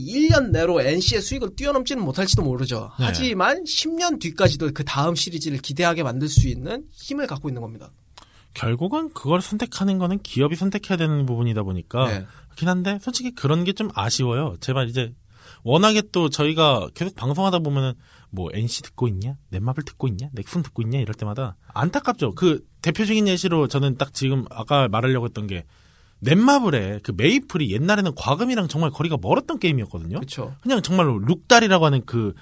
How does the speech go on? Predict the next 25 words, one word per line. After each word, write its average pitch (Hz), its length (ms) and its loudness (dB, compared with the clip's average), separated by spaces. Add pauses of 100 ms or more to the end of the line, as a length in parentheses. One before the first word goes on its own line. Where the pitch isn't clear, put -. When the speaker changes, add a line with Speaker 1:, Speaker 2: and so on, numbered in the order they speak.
Speaker 2:
아바타 196 380 4
꾸미는 143 400 0
딱 151 160 -2
그 139 100 -2
정도가 208 360 2
돈이었는데 117 540 -4 (560)
요즘 196 380 4
무슨 190 240 2
메이플 190 360 2
하려고 254 200 2
하면 233 120 -2
다 151 120 -4
현질을 349 520 0
해야 143 100 2
된대. 95 380 -6 (160)
어. 85 240 -8 (320)
Speaker 1:
그래서 214 280 -4
과연 185 520 0
그렇게 170 260 -8
물었을 156 340 -6
때 - 140 -8
대답할 160 340 -4
수 190 100 -12
있냐 135 140 -6
이거예요. 107 260 -12